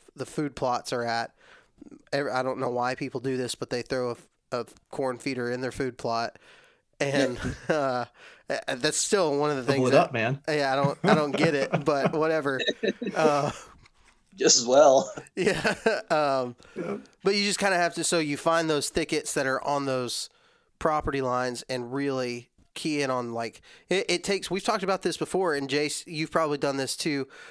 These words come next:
Speaker 1: where you have things, certain things that you're looking for on a giant
Speaker 3: Mm-hmm.
Speaker 1: piece of public land, and you're looking at a map, and you're like, "Man, I just don't even know where to start." You
Speaker 3: Yep.
Speaker 1: can start zoning in on these little tiny areas,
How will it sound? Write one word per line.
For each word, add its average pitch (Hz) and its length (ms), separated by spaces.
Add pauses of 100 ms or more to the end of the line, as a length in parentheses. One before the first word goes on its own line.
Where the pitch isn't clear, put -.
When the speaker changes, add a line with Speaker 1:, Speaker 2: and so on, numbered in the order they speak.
(200)
Speaker 1:
where 147 120
you 143 140
have 160 240
things, 180 380
certain 170 280
things 156 200
that 143 60
you're 143 140
looking 143 260
for 131 400 (340)
on 131 120
a 110 80
giant 143 500
Speaker 3:
Mm-hmm. - 20
Speaker 1:
piece 139 220
of 147 100
public 135 300
land, 131 280
and 123 80
you're 131 100
looking 135 220
at 127 120
a 123 40
map, 127 280
and 117 60
you're 110 80
like, 113 140
"Man, 127 180
I 120 120
just 117 180
don't 110 220 (200)
even 117 320
know 120 140
where 110 140
to 113 60
start." 123 560 (880)
You 110 220
Speaker 3:
Yep. - 0
Speaker 1:
can 147 140
start 143 300
zoning 143 440
in 139 140
on 135 140
these 123 160
little 135 380 (380)
tiny 156 460
areas, 120 600